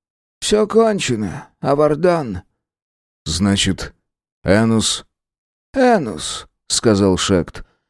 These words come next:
«не воспользовался случаем. Странно ли это?» Он рассмеялся сухим, отрывистым смехом.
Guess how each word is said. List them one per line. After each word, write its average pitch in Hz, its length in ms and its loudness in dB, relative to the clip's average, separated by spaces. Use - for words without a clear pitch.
«не 262 180 0
воспользовался 220 880 0
случаем. - 760 -6
Странно 269 600 0
ли 175 160 2
это?» 127 500 -4
Он 139 200 4
рассмеялся 127 760 2
сухим, 139 460 -2
отрывистым 107 580 0
смехом. 85 580 -4